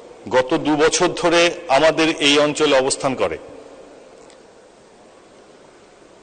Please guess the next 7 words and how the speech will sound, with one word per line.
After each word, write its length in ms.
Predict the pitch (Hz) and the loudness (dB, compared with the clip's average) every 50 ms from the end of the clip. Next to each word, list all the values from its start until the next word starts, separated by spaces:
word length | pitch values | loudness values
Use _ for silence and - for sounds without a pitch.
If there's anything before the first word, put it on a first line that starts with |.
| - - _ _ _ _ _ _ _ _ _ _ _ _ - | -20 -20 _ _ _ _ _ _ _ _ _ _ _ _ 0
এগারো 380 | 139 143 156 170 175 175 180 170 | 2 4 4 4 4 2 2 0
জন 200 | 175 185 180 175 | 0 -2 -2 0
ব্যক্তির 380 | 160 165 156 - - 185 165 | -2 -2 -2 -2 -4 -4 -2
প্রাণ 300 | - - 147 139 143 151 | 0 2 2 2 2 2
গেছে, 220 | 143 135 - - 135 | 0 -2 -2 -2 -2
মাননীয় 320 | 123 123 120 120 117 110 | -2 -2 -2 -4 -4 -4
স্পিকার, 340 | - - 131 117 - 78 | -6 -6 -8 -8 -8 -10